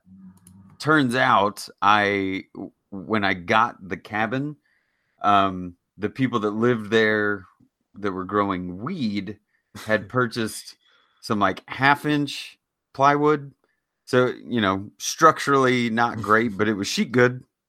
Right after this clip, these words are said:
Speaker 2: Mm.
Speaker 1: and it was a half inch thick. And so what I ended up doing was getting four sheets of the absolute cheapest plywood that's not even considered, like, their,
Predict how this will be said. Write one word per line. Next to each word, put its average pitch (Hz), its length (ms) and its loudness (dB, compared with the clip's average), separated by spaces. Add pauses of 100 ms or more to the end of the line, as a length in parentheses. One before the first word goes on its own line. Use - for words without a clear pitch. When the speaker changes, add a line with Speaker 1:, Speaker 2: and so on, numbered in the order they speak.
(160)
Speaker 2:
Mm. 82 180 -16
Speaker 1:
and 101 160 -2
it - 40 0
was 92 120 -4
a 95 60 -2
half 120 260 -2
inch 107 400 -4 (140)
thick. 131 380 -2 (520)
And 107 140 -6
so 127 160 2
what 113 100 2
I 113 100 0
ended 110 220 -2
up 98 100 -4
doing 110 240 0
was 101 140 -4
getting 95 360 -4 (300)
four 151 360 2
sheets 135 480 -4
of 98 360 -2 (120)
the 104 360 -2
absolute 110 640 -2
cheapest 98 440 -10
plywood 95 460 0
that's 98 220 -8
not 107 140 4
even 101 220 -2
considered, 98 540 -6
like, 90 160 -4
their, 87 220 -6